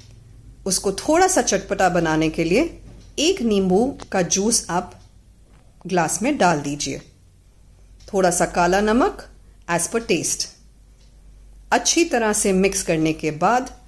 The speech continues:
सुबह खाली पेट में एंजॉय करें।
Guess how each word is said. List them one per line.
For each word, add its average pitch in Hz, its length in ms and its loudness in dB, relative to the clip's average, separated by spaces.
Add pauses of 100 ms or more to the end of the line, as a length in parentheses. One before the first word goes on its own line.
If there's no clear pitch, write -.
(240)
सुबह 339 360 2
खाली 170 380 -2
पेट 160 360 -6
में 277 220 -2 (500)
एंजॉय 190 420 2 (280)
करें। 147 240 -2